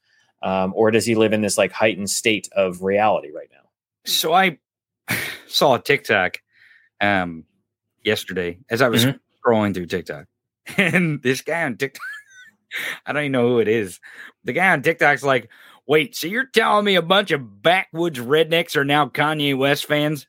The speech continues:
Speaker 2: Is that what you're saying? Just because he's willing to, to simp to them?" This is really we-, it's weird stuff. It's
Speaker 1: Right.
Speaker 2: weird stuff. Like,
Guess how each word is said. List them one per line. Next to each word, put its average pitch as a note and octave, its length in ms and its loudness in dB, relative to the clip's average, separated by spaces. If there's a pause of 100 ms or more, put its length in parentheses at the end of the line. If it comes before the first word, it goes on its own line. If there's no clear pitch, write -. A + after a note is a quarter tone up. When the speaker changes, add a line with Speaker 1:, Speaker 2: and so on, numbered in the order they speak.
(120)
Speaker 2:
Is A#2+ 120 -4
that G3 160 2
what G#3+ 140 0
you're F3+ 120 0
saying? F3 460 -2
Just C#3+ 260 -4
because D#3+ 340 -2
he's D3 200 -4
willing E3 380 2
to, C3 220 4 (380)
to C3+ 100 0
simp - 380 -2
to D#3 80 2
them?" E3+ 300 -4
This F3+ 180 -4
is D#3+ 100 -2
really E3 360 0
we-, C3+ 320 -2
it's D#3+ 180 -2
weird F#3 400 0
stuff. - 640 0 (400)
It's G#2+ 100 2
Speaker 1:
Right. F2+ 180 0 (220)
Speaker 2:
weird F#3+ 240 2
stuff. - 640 -2 (420)
Like, D#3+ 300 0